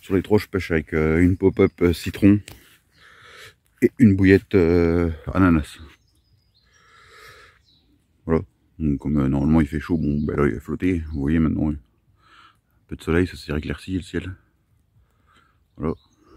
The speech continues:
Maintenant il y a un peu de soleil. Mais sinon il vient de tomber une grosse drache. Et là il pleut encore un petit peu d'ailleurs. Mais bon. C'est pas, euh, il, il pleuvouille quoi.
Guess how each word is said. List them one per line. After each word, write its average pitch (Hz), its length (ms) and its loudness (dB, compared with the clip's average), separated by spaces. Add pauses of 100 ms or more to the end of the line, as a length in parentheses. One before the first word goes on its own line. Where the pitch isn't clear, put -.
(420)
Maintenant 80 160 0
il 82 60 2
y - 20 2
a 76 40 2
un 69 40 0
peu - 100 -10
de - 60 -14
soleil. 92 320 -2 (800)
Mais 85 60 -8
sinon 92 220 4
il - 40 8
vient 85 80 6
de 76 60 0
tomber 87 180 2
une 82 80 4
grosse 92 180 4
drache. 92 340 0 (1800)
Et 82 60 -4
là 87 100 2
il 85 80 2
pleut 85 160 -4
encore 85 220 0
un 85 100 4
petit 85 140 -4
peu 90 120 -4
d'ailleurs. 82 300 2 (680)
Mais 71 100 -6
bon. 76 140 -2 (1300)
C'est - 140 -20
pas, 71 280 -2
euh, 64 220 -10 (920)
il, 67 400 -10 (1160)
il - 60 -20
pleuvouille 92 440 4
quoi. 76 200 -12